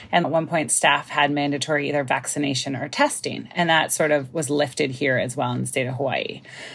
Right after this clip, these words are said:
So now it's part of the bigger conversation of, okay, you're sick. Oh, when was your last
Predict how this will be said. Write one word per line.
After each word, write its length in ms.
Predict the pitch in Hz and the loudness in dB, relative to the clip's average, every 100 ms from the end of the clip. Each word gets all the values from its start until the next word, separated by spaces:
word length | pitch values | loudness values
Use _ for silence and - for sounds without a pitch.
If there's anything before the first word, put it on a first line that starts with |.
| - - | -18 -6
So 180 | - 269 | 2 6
now 340 | 262 269 302 | 8 8 6
it's 160 | 403 415 | 4 2
part 220 | - 240 | 4 6
of 60 | 214 | 6
the 60 | |
bigger 320 | 196 170 170 156 | 4 2 2 2
conversation 800 | 151 139 131 - - - - - | 0 0 0 -2 -2 -2 -4 0
of, 260 | 180 170 165 | 6 6 6
okay, 380 | - 262 262 214 | 4 4 4 4
you're 120 | 214 | 4
sick. 340 | 208 - - - | 4 2 0 2
Oh, 220 | 262 254 | 6 8
when 160 | 233 233 | 8 6
was 120 | 233 | 6
your 120 | 214 | 6
last 420 | 202 175 180 - | 6 6 4 -2